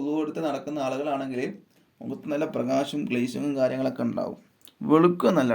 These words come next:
ട്ടോ, വെളുക്കും എന്നല്ല, പ്രകാശം ഉണ്ടാകും മുഖത്ത് വുളൂ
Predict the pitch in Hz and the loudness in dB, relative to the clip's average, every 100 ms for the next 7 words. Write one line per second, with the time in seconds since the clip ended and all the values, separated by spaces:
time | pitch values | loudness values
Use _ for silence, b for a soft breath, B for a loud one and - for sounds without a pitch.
0 | 92 80 - _ _ _ b b b b | 0 -6 -10 _ _ _ b b b b
1 | 139 143 151 - 202 185 160 127 113 175 | 8 10 10 6 2 4 4 6 4 0
2 | - b b b _ 156 156 190 214 233 | -8 b b b _ 2 6 8 8 8
3 | 208 147 131 120 101 - - - - _ | 6 6 6 4 0 -8 -14 -16 -20 _
4 | _ _ _ _ _ 127 131 | _ _ _ _ _ -2 2